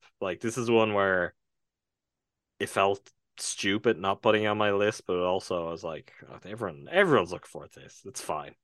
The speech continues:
And you did even better. You, you put it into your list. You, you ste-, stepped up for me, and we don't have to worry about that.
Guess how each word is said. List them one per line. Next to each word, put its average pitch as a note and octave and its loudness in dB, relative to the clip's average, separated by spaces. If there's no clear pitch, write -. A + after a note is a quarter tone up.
And G#2+ -4
you A2 0
did C3 4
even B2 2
better. G#2+ 0
You, E2+ -10
you G2+ -8
put G#2 -2
it G#2 0
into G2+ -8
your G2 -2
list. F#2+ -6
You, - -14
you - -14
ste-, - 0
stepped - -4
up C3+ 4
for F#2 -6
me, F2+ -10
and F2 -8
we F#2 0
don't F2+ 2
have E2 -8
to - -14
worry D#2+ -8
about - -16
that. - -20